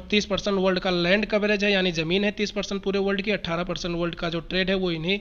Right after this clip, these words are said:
देशों के द्वारा होता है। पच्चीस परसेंट जो वर्ल्ड की नॉमिनल जीडीपी है, वो इन्हीं देशों के पास में है। दूसरी बात फूड सप्लाई की कर लेते हैं। फूड सप्लाई में दुनिया का सबसे ज़्यादा गेहूँ सप्लाई करने वाला रसिया, दुनिया में सबसे ज़्यादा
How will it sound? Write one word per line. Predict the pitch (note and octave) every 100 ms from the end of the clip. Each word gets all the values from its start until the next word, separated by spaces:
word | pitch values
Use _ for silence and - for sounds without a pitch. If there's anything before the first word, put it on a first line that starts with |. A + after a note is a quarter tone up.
| - - -
देशों | F#3+ F#3+ G3+
के | G3+
द्वारा | G3 G3
होता | G3 G3 G3+
है। | G3+
पच्चीस | E3+ F#3 F3+
परसेंट | F3+ - F3 E3
जो | E3+
वर्ल्ड | E3 F3
की | - F#3
नॉमिनल | E3 E3 F3+ F3
जीडीपी | E3 E3 D#3+ E3
है, | E3+
वो | E3
इन्हीं | D#3 D#3+ G3+
देशों | G3+ G#3
के | G3
पास | G3 F#3+ F#3+
में | G3
है। | G3+ G3 F3 -
दूसरी | F#3+ B3
बात | B3+ A#3 - - - - - - - - -
फूड | - A#3+
सप्लाई | A#3 A3 G#3+
की | G#3
कर | G#3 G3
लेते | G3 F#3+
हैं। | F3+ F3
फूड | A#3 A#3+
सप्लाई | A#3+ G3 F#3+
में | F#3+ G#3+
दुनिया | F#3+ G3+ G#3+
का | G#3+ G#3+
सबसे | G#3 F#3+ A3
ज़्यादा | F#3+ F3 F#3
गेहूँ | E3 F#3 G3 G#3+
सप्लाई | G3 F#3 F3+
करने | F3 F3
वाला | E3+ F#3 G3+
रसिया, | E3+ F3 D#3 C#3 - - - - - -
दुनिया | F#3 G3+ A3
में | A3+
सबसे | A3+ G3 - A3
ज़्यादा | F#3+ E3+ F#3+ A3